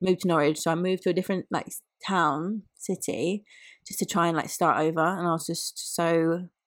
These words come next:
sad and broken. And then, um, I had a new job. I was working at Vodka Revs, being the manager there, and I was drinking a lot,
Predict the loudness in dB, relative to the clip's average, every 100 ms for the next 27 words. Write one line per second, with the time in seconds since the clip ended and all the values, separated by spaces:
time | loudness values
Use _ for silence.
0 | _ -10 0 0 2 -2 -4 -10 _ _
1 | -6 -4 0 0 0 -4 -4 -4 -4 _
2 | _ _ _ _ _ _ _ -6 2 4
3 | 6 4 4 0 -2 0 2 4 2 4
4 | 6 6 6 6 6 6 4 2 0 0
5 | 2 0 0 -2 2 6 6 4 -2 -10
6 | -12 _ _ _ _ _ _ _ -16 0
7 | 2 4 4 4 4 6 6 6 6 2
8 | 2 -2 -12 -2 0 2 0 -4 -2 4
9 | 6 8 8 6 _ -12